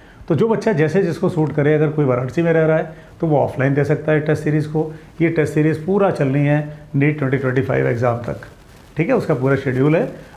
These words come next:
वो शेड्यूल भी आप डाउनलोड कर सकते हो। आपको, अ, Telegram चैनल पर भी अवेलेबल है, अ, फिजिक्स मूनशॉट के, और जो ऐप है, उस पर भी अवेलेबल है। तो बेटा, काफ़ी बच्चे दे रहे हैं, इसको काफ़ी बच्चों ने गलत किया।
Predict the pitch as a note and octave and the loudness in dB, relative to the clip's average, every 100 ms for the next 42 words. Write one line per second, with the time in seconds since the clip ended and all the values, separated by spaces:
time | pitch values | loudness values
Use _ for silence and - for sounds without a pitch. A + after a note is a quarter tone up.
0 | - E3 D3 C3+ C3+ D#3+ E3 C#3 B2+ C3 | -2 -2 0 0 2 2 2 2 0 0
1 | C3+ C3+ B2 C3+ - F#3 C#4 - - - | -2 0 -2 -2 0 0 0 -10 -20 -8
2 | - C3 - D3 D3+ D3+ - C#3+ B2+ B2+ | -4 -4 0 2 2 -2 -4 -2 0 0
3 | B2+ B2+ B2+ C#3 B2+ B2+ C3 C3+ D#3 D3+ | -2 0 0 0 -2 -2 0 0 2 2
4 | D#3 E3 F#3+ - - - - - D3+ C#3 | 0 0 0 -4 -8 -20 -20 -4 0 0
5 | C3+ D3 C#3+ D#3 D#3+ D#3+ A3 C4 - C#3 | 0 -2 0 0 0 -2 -2 -2 0 -2
6 | B2 C#3+ - B2+ A#2 F#3+ - - - - | -2 -6 -4 -6 -6 -10 -10 -20 -20 -8
7 | - - B2+ B2+ - - - - - - | -6 -2 -4 -4 -6 -8 -8 -10 -14 -18
8 | - - - D3+ C#3+ D3 - - - - | -20 -20 -8 -2 0 0 -4 -12 -12 -2
9 | E3+ A3+ G#3+ G3+ F3+ F3 - B3 D4+ D4 | 0 0 0 0 2 0 -2 -4 -2 -2
10 | G3+ F#3 F#3 F3 D#3+ B2+ B2+ C3+ C3 | 0 0 0 0 2 2 0 -2 -4